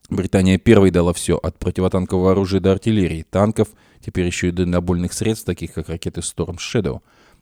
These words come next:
Каждый раз Путин делал воинственные заявления об эскалации, и каждый раз это оказывалось просто риторикой", напоминает бывший британский премьер-министр.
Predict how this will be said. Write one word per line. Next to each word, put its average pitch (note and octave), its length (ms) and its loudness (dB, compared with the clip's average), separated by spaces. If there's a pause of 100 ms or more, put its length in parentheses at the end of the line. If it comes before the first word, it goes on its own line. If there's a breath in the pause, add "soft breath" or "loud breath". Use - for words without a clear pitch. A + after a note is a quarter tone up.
(120)
Каждый A#2+ 300 2
раз A2+ 140 4
Путин G#2+ 280 2
делал G#2+ 300 6
воинственные F2+ 480 0
заявления F2+ 440 0
об F2 100 -4
эскалации, F#2 540 -2
и - 20 -4
каждый E2+ 280 -4
раз E2+ 180 -4
это E2+ 140 -6
оказывалось E2+ 420 -4
просто - 340 -6
риторикой", G2 500 -4 (400 soft breath)
напоминает F#2 640 -2
бывший E2+ 260 -8
британский E2 500 -8
премьер-министр. F2 760 -6